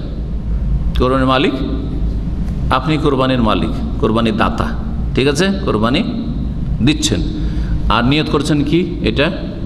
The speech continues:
আপনার স্ত্রী, ছেলে মেয়ে, বোনেরা আছে, ঠিক আছে? হ্যাঁ, মা বাবা আছে, আর আমার বংশধর যত মৃত আছে। তা নেকি সওয়াবে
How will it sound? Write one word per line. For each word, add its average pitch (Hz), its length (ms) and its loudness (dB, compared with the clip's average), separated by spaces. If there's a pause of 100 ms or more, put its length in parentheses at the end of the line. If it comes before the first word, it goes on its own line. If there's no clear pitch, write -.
(480)
আপনার 104 260 2
স্ত্রী, 110 360 0 (640)
ছেলে 110 240 4
মেয়ে, 110 260 2 (680)
বোনেরা 113 400 4
আছে, 113 260 2 (540)
ঠিক 131 120 4
আছে? 151 240 4 (920)
হ্যাঁ, 143 260 4 (680)
মা 110 160 4
বাবা 117 200 2
আছে, 113 240 0 (800)
আর 165 480 4 (1120)
আমার 120 360 2 (220)
বংশধর 120 560 2
যত 120 280 2
মৃত 107 340 2
আছে। - 220 0 (540)
তা 123 80 2 (420)
নেকি 151 300 4
সওয়াবে 202 520 4